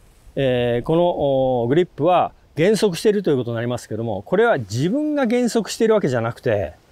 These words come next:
ゴルフクラブのこの第一支点側の角速度が腕の角速度の変化を超えていくから、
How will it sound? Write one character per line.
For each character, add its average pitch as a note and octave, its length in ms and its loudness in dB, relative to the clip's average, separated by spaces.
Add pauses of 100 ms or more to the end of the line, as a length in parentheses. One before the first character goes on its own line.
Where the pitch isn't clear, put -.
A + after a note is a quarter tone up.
(440)
ゴ F3 100 2
ル A#3+ 100 2
フ - 60 -6
ク - 100 0
ラ B3 120 4
ブ F3+ 120 2
の E3 420 2
こ F3 140 0
の F#3 100 2
第 F#3 180 4
一 G3+ 80 -2
支 - 80 -8
点 A#3+ 200 0
側 A#3 200 -2
の A3+ 320 0
角 - 240 -6
速 A3 240 0
度 D3 140 4
が D3+ 380 2 (600)
腕 F#3 240 4
の B3 360 0 (840)
角 - 180 0
速 G#3+ 240 2
度 D#3 120 2
の E3 340 0 (100)
変 A#3 220 0
化 D3+ 120 4
を - 120 2
超 A3 120 6
え C4 60 4
て C4 140 4
い A#3+ 60 2
く - 60 -12
か A#3+ 140 2
ら、 C4+ 280 0